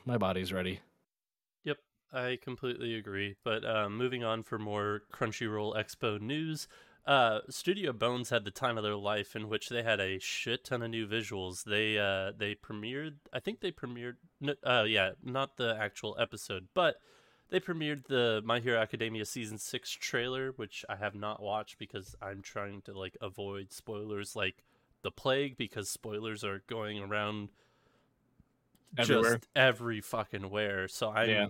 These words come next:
Speaker 2: like, dodging left and right to, like, make sure that that doesn't get spoiled for me.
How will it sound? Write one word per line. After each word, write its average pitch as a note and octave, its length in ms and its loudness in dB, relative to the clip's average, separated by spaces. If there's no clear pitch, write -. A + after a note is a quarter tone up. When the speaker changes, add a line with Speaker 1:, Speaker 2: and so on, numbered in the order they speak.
Speaker 2:
like, G2+ 240 2
dodging A2 520 -2
left A2 260 -4
and G2+ 160 -6
right G#2 320 -2
to, G#2 180 -6
like, G2 260 -4
make G#2+ 220 -8
sure G#2+ 240 -6
that F#2+ 280 -4
that A2 220 0
doesn't G#2+ 280 -8
get F2+ 180 -10
spoiled F2+ 460 -10
for G2 180 -6
me. A#2 220 -6